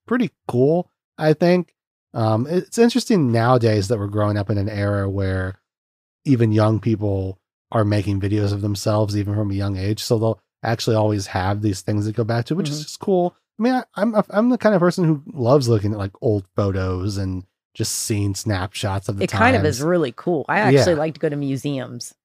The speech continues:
Speaker 1: Oh, yeah. I mean,
Speaker 2: Yeah, those are
Speaker 1: <laughs>
Speaker 2: fun. Matter of fact, I, there's one here in Fort Wayne, the, uh, what, the chemistry, um,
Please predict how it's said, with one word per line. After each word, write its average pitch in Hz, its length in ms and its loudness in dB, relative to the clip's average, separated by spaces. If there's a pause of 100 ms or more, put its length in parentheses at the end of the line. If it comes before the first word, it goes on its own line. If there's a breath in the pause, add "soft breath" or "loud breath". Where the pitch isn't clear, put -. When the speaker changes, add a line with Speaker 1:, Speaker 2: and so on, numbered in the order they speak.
(240)
Speaker 1:
Oh, 123 280 6
yeah. 101 400 0
I 120 60 0
mean, 120 140 4
Speaker 2:
Yeah, 160 260 4
those 175 220 0
are 143 100 -2
Speaker 1:
<laughs> 120 160 -6
Speaker 2:
fun. 123 380 -6
Matter 185 200 2
of 127 80 -4
fact, 180 200 -2
I, 127 100 -4
there's 185 280 -4
one 180 140 -2
here 175 180 -6
in 147 60 -8
Fort 151 260 -6
Wayne, 131 560 -6
the, 135 180 -4 (220)
uh, 131 180 -8 (200)
what, 151 200 -12
the - 60 -14
chemistry, 170 640 -8
um, 135 380 -14